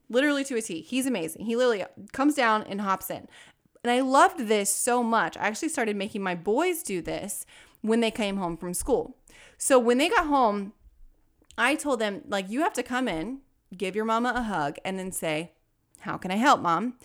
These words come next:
And usually I would say, like, "Yeah, can you go pick up these ten things in the living room, please?" Or,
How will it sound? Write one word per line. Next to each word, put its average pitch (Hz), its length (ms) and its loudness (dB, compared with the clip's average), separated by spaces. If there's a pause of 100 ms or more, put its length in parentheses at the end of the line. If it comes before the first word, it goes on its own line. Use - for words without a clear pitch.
(320)
And 262 420 4
usually 320 580 0
I 214 180 4
would 214 160 -2
say, 202 240 -2
like, 196 240 -2
"Yeah, 320 180 4
can 233 120 -4
you 254 80 -2
go 254 100 0
pick 254 200 -2
up 220 160 2
these 220 200 -4
ten 208 220 -4
things 202 240 -4
in 214 80 -6
the 202 80 -2
living 285 240 2
room, 277 140 0
please?" 240 440 -2
Or, 180 360 -2